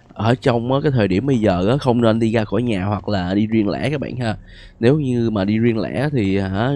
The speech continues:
rất là dễ bị mấy con banh banh đó nó tấn công tụi mình đó các bạn. Tại vì tụi mình cũng đã có đụng chạm với nó rồi mà. Cho nên á, mình dặn Suka là chỉ ở nhà thôi. Chỉ ở nhà duy nhất thôi. Không được đi đâu hết á.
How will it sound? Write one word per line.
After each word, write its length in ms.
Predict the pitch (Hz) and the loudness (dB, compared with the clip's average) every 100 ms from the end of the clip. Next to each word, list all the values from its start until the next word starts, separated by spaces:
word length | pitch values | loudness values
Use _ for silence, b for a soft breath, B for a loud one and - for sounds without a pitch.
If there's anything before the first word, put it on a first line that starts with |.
| 143 | -2
rất 140 | 170 | -2
là 60 | 110 | -2
dễ 400 | 101 80 117 151 | -2 0 0 0
bị 160 | 82 | -2
mấy 140 | 101 - | -2 -4
con 200 | 117 110 | -4 -2
banh 180 | 107 | -2
banh 280 | 98 101 101 | -2 -2 -4
đó 220 | 117 127 | -2 0
nó 100 | 135 | 0
tấn 240 | 131 135 151 | -2 -2 -2
công 240 | 127 101 | -2 0
tụi 100 | 107 | -2
mình 240 | 95 82 82 | -2 -4 -4
đó 80 | 120 | -4
các 140 | 62 | -6
bạn. 200 | - 62 170 196 220 233 B B - | -6 -8 -8 -10 -12 -12 B B -6
Tại 120 | 95 | 0
vì 100 | 98 | 2
tụi 160 | 92 98 | 2 2
mình 240 | 95 87 87 | 0 -2 -4
cũng 180 | 85 110 | -4 -4
đã 120 | 104 | -4
có 160 | 107 135 | -2 0
đụng 200 | 104 92 | 0 -2
chạm 160 | - 95 | -6 -4
với 100 | 117 | -2
nó 100 | 131 | 0
rồi 140 | 127 | 0
mà. 160 | 95 92 98 - - - - - | 0 -4 -8 -14 -16 -16 -14 -4
Cho 60 | 107 | 0
nên 200 | 107 110 | 2 2
á, 140 | 139 | 2
mình 180 | 117 101 | 0 -2
dặn 180 | 98 101 | -4 -4
Suka 400 | 120 - 107 107 | -4 -2 -2 0
là 80 | 98 | -2
chỉ 180 | 95 113 | 0 0
ở 140 | 110 131 | 0 -2
nhà 380 | 143 117 110 107 | 0 0 -2 -2
thôi. 220 | 113 110 107 - - - - - - | 0 -2 -4 -10 -12 -12 -12 -10 -2
Chỉ 160 | 113 | 2
ở 140 | 120 135 | 2 2
nhà 280 | 143 117 107 | 0 -2 0
duy 140 | 113 | 0
nhất 180 | 123 165 | 0 0
thôi. 240 | 151 131 107 104 - - - - - - - - - - - | 2 0 0 -6 -12 -14 -14 -14 -12 -12 -12 -14 -14 -16 -12
Không 180 | - 120 | -4 2
được 180 | 117 104 | 2 4
đi 80 | 135 | 2
đâu 240 | 135 127 | 2 2
hết 120 | 160 | 2
á. 160 | 180 180 | 0 -2